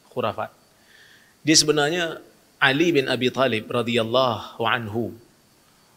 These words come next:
merupakan sahabat Nabi sallallahu alaihi wasallam yang mempunyai pelbagai keistimewaan lah. Antaranya dia tu sepupu Nabi,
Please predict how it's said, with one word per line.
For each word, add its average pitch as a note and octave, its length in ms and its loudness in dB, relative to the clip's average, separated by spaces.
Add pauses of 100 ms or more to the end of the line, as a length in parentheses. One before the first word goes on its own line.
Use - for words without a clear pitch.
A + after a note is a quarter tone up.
(180)
merupakan C#3+ 720 -2
sahabat B2 480 0
Nabi C3 240 -4
sallallahu C3 160 -2
alaihi C3 80 0
wasallam D3+ 240 -2
yang B2 80 -2
mempunyai B2+ 480 -4
pelbagai A#2 480 -2
keistimewaan A2 800 -4
lah. - 40 -14 (840)
Antaranya A#2+ 400 -2
dia C3+ 80 -4
tu C3 80 -8
sepupu B2 320 -6
Nabi, A#2+ 400 -4